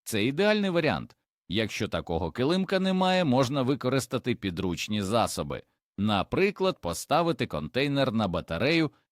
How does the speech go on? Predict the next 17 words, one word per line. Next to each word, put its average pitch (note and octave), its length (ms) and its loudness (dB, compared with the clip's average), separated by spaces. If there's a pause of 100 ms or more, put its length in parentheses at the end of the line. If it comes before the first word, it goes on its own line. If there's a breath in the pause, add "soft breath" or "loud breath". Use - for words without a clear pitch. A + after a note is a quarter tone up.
центрального G3+ 1040 2
опалення. C2+ 720 -2 (320)
Але E2+ 320 0
тут A#2 300 -4
є C3 180 2
небезпека C3 680 0
перегріву C#3 840 2
і F#3 100 0
пересушування G2+ 1040 0
ґрунту. D#2+ 520 -6 (380)
Тому A2 440 2
ставити G3 580 0
потрібно G3 640 -2
не G3 200 0
прямо A#2 460 2
на B2+ 140 2
радіатор, E2 680 -2